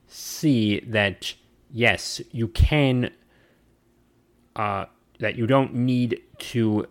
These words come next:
live in this Cold War era. You can just see them as human beings,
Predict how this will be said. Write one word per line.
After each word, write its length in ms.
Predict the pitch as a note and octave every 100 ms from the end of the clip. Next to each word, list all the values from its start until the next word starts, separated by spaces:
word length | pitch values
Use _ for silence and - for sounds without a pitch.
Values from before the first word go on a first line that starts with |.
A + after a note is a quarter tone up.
| -
live 260 | A2 B2
in 120 | A#2+ A#2
this 160 | G2+
Cold 420 | - - A#2 G#2+ - _ _ _ _ _ G#2
War 320 | G2+ G2+ G2 - -
era. 400 | B2+ B2+ B2+ B2+
You 200 | A#2+ G#2
can 260 | F#2+ A2+ G#2
just 340 | G2 - - - _ _ _ _ _ _ _ _
see 400 | - - - C3
them 340 | B2 B2 B2 B2 - _ -
as 260 | - F#2+ -
human 380 | - B2+ A#2+ A2
beings, 640 | G#2+ G#2+ G#2 G#2 F#2+